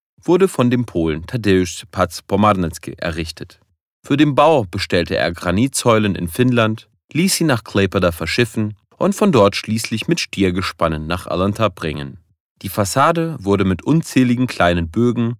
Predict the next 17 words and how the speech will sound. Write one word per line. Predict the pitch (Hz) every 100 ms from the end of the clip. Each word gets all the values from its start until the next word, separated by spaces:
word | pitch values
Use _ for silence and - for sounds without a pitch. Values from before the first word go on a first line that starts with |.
| _ -
und | 202
prachtvollen | - 101 98 - 98 92 104
Gesimsen | 127 104 82 80 95
aufgeschmückt. | - 120 - 98 - - - - _ _
Auf | - 110
der | - 107
rechten | 135 170 - 135
Seite | 101 98 92
des | 87 -
Gebäudes | 80 80 80 76 78 -
ließ | 113 156 -
Paz | - 90 -
Pomarnecki | - 85 85 104 110 - - 104 - _ -
einen | - 175
vierstöckigen | 180 - 113 - 110 107 110 120 -
Aussichtsturm | 90 90 - 85 - - 85
errichten, | - 85 113 - 117 113